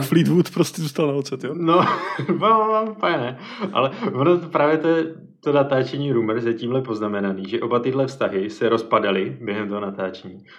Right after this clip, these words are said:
Speaker 2: Do toho ten bubeník Fleetwood se zase jako, tomu se rozpadal vztah s jeho tehdejší ženou. Do toho tam ještě byly nějaký románky mezi těma členama kapely, že třeba ten bubeník se zpěvačkou a takový prostě náhodný jako telenovely. A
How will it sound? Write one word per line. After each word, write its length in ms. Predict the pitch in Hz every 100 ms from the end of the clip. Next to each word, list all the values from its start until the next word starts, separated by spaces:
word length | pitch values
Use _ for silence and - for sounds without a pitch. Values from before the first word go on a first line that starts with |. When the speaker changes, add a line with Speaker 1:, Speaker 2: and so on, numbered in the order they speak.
| -
Speaker 2:
Do 120 | 110
toho 120 | 120
ten 180 | 127 135
bubeník 440 | 120 120 120 139 139
Fleetwood 400 | 110 107 113 117
se 120 | 117
zase 220 | 110 110
jako, 480 | 107 123 117 - 120
tomu 180 | 117 113
se 140 | 120
rozpadal 420 | 113 113 120 117
vztah 300 | 120 - 110
s 120 | 107 107
jeho 220 | 110 120
tehdejší 480 | 113 110 120 117 110
ženou. 480 | 104 95 95 - - _ - _ _ -
Do 100 | 110
toho 160 | 123 120
tam 180 | 127
ještě 240 | 123 120 127
byly 140 | 120
nějaký 300 | 117 113 135
románky 400 | 117 110 110 110
mezi 220 | 110 110 117
těma 200 | 117 110
členama 360 | - 107 113
kapely, 420 | 110 98 110 107
že 80 | 107
třeba 220 | - - 101
ten 160 | 104
bubeník 320 | 98 107 107
se 80 | 104
zpěvačkou 500 | - 104 104 - 110
a 140 | 107 113
takový 340 | 113 - 113
prostě 460 | 107 110 - 110 107 107 - - - - - -
náhodný 600 | 117 110 123 120 123 120
jako 200 | 110 131
telenovely. 760 | 127 107 107 107 104 110 113 - _ - - - _ -
A 540 | 101 101 104 101 104